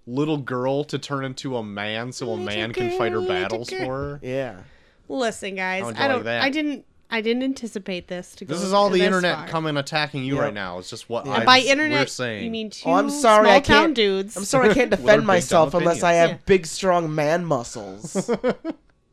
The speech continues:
Speaker 1: It wouldn't
Speaker 2: I just can't believe
Speaker 1: pass
Speaker 2: you
Speaker 1: a
Speaker 2: went
Speaker 1: Bechdel test.
Speaker 2: to the big swinging dick, Joel.
Speaker 3: It's, it's weird. Thinking of a girl growing a man's dick is weird.
Speaker 1: But there is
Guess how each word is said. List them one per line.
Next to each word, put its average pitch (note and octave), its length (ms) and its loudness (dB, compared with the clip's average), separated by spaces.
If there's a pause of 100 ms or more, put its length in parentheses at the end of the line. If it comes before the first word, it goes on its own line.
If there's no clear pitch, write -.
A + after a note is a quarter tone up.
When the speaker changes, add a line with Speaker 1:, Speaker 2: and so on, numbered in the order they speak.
(640)
Speaker 1:
It A2 60 -12
wouldn't C3 300 -6
Speaker 2:
I E4 80 -2
just B4 220 -4
can't G4+ 160 4
believe E4+ 160 0
Speaker 1:
pass D#4 120 4
Speaker 2:
you D4 80 2
Speaker 1:
a C4+ 40 2
Speaker 2:
went C4+ 180 6 (140)
Speaker 1:
Bechdel G2 240 -8
test. - 140 -10
Speaker 2:
to C#4 220 0 (120)
the G#3+ 180 -6
big G#3+ 280 -2
swinging G#3 520 -2
dick, E3 400 -8
Joel. D#3 380 -16 (460)
Speaker 3:
It's, A4 240 -6 (360)
it's - 200 -8
weird. A3 720 2
Thinking F#4+ 320 0
of A#3+ 160 0
a A#3+ 40 2
girl G3 460 4
growing D#3+ 500 2
a D#3 60 2
man's D#3 540 0
dick B2+ 420 -2
is B2+ 160 -6
weird. A#2+ 560 -6
Speaker 1:
But B2+ 160 -8
there C#3+ 160 0
is E3 640 -2